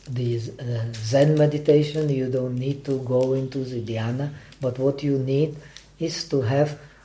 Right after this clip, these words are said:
this clear mental image of the breath before using, uh,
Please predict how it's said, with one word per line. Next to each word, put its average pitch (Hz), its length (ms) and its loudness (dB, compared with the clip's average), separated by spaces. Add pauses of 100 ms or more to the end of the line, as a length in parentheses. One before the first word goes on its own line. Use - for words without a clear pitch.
(120)
this 123 180 -8
clear 147 600 10
mental 139 420 2
image 143 440 0
of 135 180 -2
the 127 80 0
breath 127 560 -4
before 139 580 2 (200)
using, 127 580 -4 (500)
uh, 120 300 -4